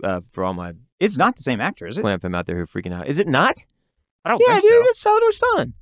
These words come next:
Speaker 1: Is it not? Is it not?
Speaker 2: Mm.
Speaker 1: Come on, I just, it, it
Speaker 2: It
Speaker 1: looks
Speaker 2: might
Speaker 1: just
Speaker 2: be.
Speaker 1: like him,
Speaker 2: Yeah, it
Speaker 1: and
Speaker 2: might
Speaker 1: it's
Speaker 2: be.
Speaker 1: H B O.
Speaker 2: It
Speaker 1: I was
Speaker 2: might
Speaker 1: like,
Speaker 2: be.
Speaker 1: "It's gotta be Salvador
Speaker 2: Okay,
Speaker 1: San."
Speaker 2: okay.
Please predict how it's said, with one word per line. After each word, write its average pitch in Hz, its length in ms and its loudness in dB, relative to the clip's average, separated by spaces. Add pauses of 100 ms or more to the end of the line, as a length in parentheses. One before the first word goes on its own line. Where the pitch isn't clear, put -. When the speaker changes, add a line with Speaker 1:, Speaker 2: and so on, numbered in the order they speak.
(160)
Speaker 1:
Is 123 120 -6
it 147 60 -4
not? 185 260 2 (1700)
Is 190 100 -2
it 240 80 2
not? 320 240 4 (840)
Speaker 2:
Mm. 120 560 0
Speaker 1:
Come 139 220 2
on, 131 340 4
I 139 80 4
just, 135 240 -6
it, 147 240 -2
it - 0 -
Speaker 2:
It 156 80 2
Speaker 1:
looks 175 140 4
Speaker 2:
might 160 120 4
Speaker 1:
just 175 160 4
Speaker 2:
be. 196 60 6
Speaker 1:
like 202 220 4
him, - 40 2
Speaker 2:
Yeah, - 60 6
it 165 40 4
Speaker 1:
and 135 80 4
Speaker 2:
might 139 80 4
Speaker 1:
it's - 40 2
Speaker 2:
be. 170 60 6 (100)
Speaker 1:
H - 60 -2
B 202 120 4
O. 180 100 6
Speaker 2:
It 127 40 6
Speaker 1:
I - 40 6
was 127 100 4
Speaker 2:
might 170 60 0
Speaker 1:
like, 147 80 4
Speaker 2:
be. 143 60 0
Speaker 1:
"It's - 80 -6
gotta 202 200 4
be 123 80 0
Salvador 110 380 2
Speaker 2:
Okay, 185 100 0
Speaker 1:
San." 101 260 0
Speaker 2:
okay. 170 220 -2